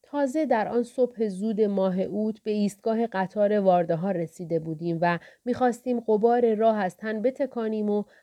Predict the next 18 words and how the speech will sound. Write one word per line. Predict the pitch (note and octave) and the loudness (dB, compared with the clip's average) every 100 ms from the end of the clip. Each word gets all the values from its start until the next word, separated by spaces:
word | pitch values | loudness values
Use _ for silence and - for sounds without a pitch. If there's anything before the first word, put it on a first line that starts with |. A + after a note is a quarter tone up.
| - | -10
از | F#3+ F3+ | -8 0
گرمای | G#3 F#3+ G3+ B3 C4 | 2 2 2 2 0
قطار | G#3 F3+ - G3 | -2 -8 -4 -4
برهیم. | F#3+ G#3 E3+ C#3 - - _ _ _ _ _ _ _ _ _ _ - | -2 0 -2 -4 -14 -20 _ _ _ _ _ _ _ _ _ _ -4
بار | C4 C4 | 2 2
و | C4+ | 2
بنه‌مان | B3 C4 C4+ C#4+ C4+ C4 | 2 0 0 0 0 0
را | B3+ | 0
در | A#3+ G#3+ G3 | 0 0 0
درشکه‌ای | F#3+ F#3+ F#3+ - A3+ A#3 | 0 0 -2 -4 -6 -4
که | G#3+ A3 | -4 -4
گاو | G3 G#3+ | 2 2
نری | G#3 G#3+ A3+ B3+ G#3 | 4 0 0 0 0
آن | F3+ E3+ | 0 0
را | E3+ | 0
می‌کشید | F3 E3+ F#3 E3+ - G#3+ | -2 -4 -8 -10 -8 -10
گذاشتیم | - G#3 G3 F3+ - G3+ G3+ | -4 0 2 0 -2 -6 -2
و | G3 | -2